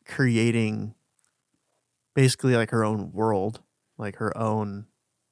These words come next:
reality in a sense, because her powers are just too strong. Um, you have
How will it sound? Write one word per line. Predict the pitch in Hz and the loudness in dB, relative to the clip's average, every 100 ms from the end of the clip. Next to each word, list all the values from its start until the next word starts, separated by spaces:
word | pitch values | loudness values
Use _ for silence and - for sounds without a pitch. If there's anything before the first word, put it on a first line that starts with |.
| _ _ _ | _ _ _
reality | 117 104 107 117 113 107 117 _ _ - | -6 -4 -2 -2 -2 -6 -10 _ _ -12
in | 107 | -10
a | 107 | -8
sense, | - 110 104 113 - - _ | -6 -6 -6 -8 -12 -14 _
because | 123 117 117 | -6 -4 -4
her | 110 | -4
powers | - 151 151 117 107 - | -2 2 2 2 0 -2
are | 107 | -8
just | 107 110 - | -8 -10 -8
too | 120 | -8
strong. | 113 - 135 110 98 - _ _ _ _ _ _ _ _ _ _ | -6 -2 -2 -2 -6 -18 _ _ _ _ _ _ _ _ _ _
Um, | 117 113 104 101 110 - _ _ _ _ _ _ _ _ _ _ _ - | -4 -2 -2 -4 -12 -18 _ _ _ _ _ _ _ _ _ _ _ -2
you | 139 | 2
have | 123 123 120 117 113 | 4 4 4 2 -2